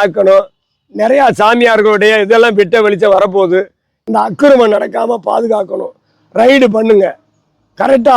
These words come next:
ஆர்டர் இருக்கான்னு பாருங்க. இல்லையா மாசா மாசம் கையெழுத்து போடணும், இல்லாட்டி வருஷத்துக்கு ஒரு தடவை ரினியூவல் பண்ணணும். இடத்த இடத்த வாங்கி போட்டு உள்ள தப்பு நடக்கிறதுக்கு என்ன இது? என்ன அது? ரெட் லைட் ஏரியாவா இது? பாம்பேல நடக்குதுன்னா, வெளிநாட்டுகள் நடக்குதுன்னா, நம்ம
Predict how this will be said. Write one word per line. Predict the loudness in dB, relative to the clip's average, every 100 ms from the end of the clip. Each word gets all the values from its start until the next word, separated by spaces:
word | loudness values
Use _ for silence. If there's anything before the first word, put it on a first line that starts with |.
| 4
ஆர்டர் | 2 0
இருக்கான்னு | 0 -2 -2
பாருங்க. | -2 -2 -4 -4 -2
இல்லையா | 2 2 2 0 -4 _ _ -10
மாசா | -4 -2 0 0
மாசம் | 0 0 0
கையெழுத்து | 0 0 0
போடணும், | 0 2
இல்லாட்டி | 0 0 0
வருஷத்துக்கு | 0 0 0 -2
ஒரு |
தடவை | -4 -6 -2
ரினியூவல் | -2 -2 -4
பண்ணணும். | -10 -12 -16 _ _ _ -4
இடத்த | 0 2 2
இடத்த | 2 2 2
வாங்கி | 0 0 -2
போட்டு | -4 -4
உள்ள | -4 -4
தப்பு | -6 -4 0
நடக்கிறதுக்கு | 0 0 0 0 -2
என்ன | -2 -4 -4
இது? | -8 -6
என்ன | -4 -2
அது? | -4 -8 _ _ _ _ _ _
ரெட் | -4 0 2
லைட் | 2 2
ஏரியாவா | 2 2 0 -2
இது? | 2 2 2 -4 _ _ _ _ _ -2
பாம்பேல | 0 2 2 2 0
நடக்குதுன்னா, | -2 -2 -2 -2 -4 -8 -12 _ _ _ -2
வெளிநாட்டுகள் | 0 2 2 2 2 2
நடக்குதுன்னா, | 0 0 0
நம்ம | -2